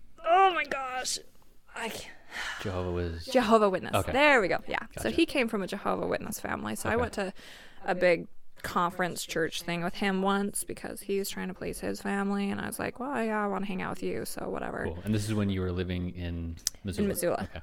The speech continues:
Speaker 1: yeah. So I did a couple things, and then I did come back once for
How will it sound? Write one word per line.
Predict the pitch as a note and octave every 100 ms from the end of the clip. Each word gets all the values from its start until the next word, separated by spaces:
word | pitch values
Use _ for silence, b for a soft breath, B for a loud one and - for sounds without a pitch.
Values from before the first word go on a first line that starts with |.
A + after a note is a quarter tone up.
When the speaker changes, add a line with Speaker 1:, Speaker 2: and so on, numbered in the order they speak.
| -
Speaker 1:
yeah. | - - - B B B B
So | - C#4+ C#4+
I | B3+ C4
did | D4+ D#4
a | -
couple | - A3+ A3+ G#3 G#3
things, | - G#3 G3+ G3+ G3+ G3
and | G3
then | G3 G3 G3 B B B B B
I | -
did | G3+ A3+ A3
come | A3+
back | G3+ G3 - F#3+
once | F#3+ - -
for | - F3 E3+